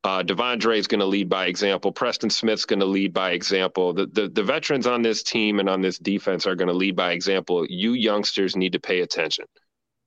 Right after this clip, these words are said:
And that, that's what I'm gathering, uh, from all of this.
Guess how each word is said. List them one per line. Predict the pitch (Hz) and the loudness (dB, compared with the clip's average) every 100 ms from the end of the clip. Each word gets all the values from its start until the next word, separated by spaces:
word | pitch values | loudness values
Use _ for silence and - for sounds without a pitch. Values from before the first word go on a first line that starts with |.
| _ | _
And | - 95 | -4 -2
that, | 123 127 | -2 0
that's | 139 147 | -2 0
what | 117 107 | 2 2
I'm | 104 | 2
gathering, | 92 82 78 73 73 - - - - - | 0 0 0 0 -4 -6 -14 -20 -10 -2
uh, | 90 | 0
from | 85 - 87 | 0 0 0
all | 85 82 | 2 2
of | 80 | 0
this. | 82 - | 0 -2